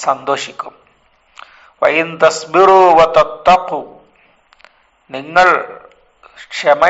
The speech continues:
അവലംബിക്കുകയും തഖ്വ പാലിക്കുകയുമാണെങ്കിൽ, അഥവാ നിങ്ങൾക്ക് സബറും തഖ്വയും ഉണ്ടെങ്കിൽ, ലാ യളുറുക്കും കൈദുഹും ഷൈആ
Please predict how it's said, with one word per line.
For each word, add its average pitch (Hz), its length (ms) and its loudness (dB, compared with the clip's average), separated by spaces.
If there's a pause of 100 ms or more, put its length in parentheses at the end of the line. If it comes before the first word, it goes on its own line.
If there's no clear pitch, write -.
(300)
അവലംബിക്കുകയും 160 880 -8 (120)
തഖ്വ 147 320 -4 (160)
പാലിക്കുകയുമാണെങ്കിൽ, 135 1080 -6 (540)
അഥവാ 127 260 2 (140)
നിങ്ങൾക്ക് 170 420 -6 (100)
സബറും - 380 -2 (100)
തഖ്വയും 151 520 -6
ഉണ്ടെങ്കിൽ, 117 380 -10 (2000)
ലാ 165 180 6 (320)
യളുറുക്കും 175 800 -2 (200)
കൈദുഹും 156 540 -8 (160)
ഷൈആ - 400 -10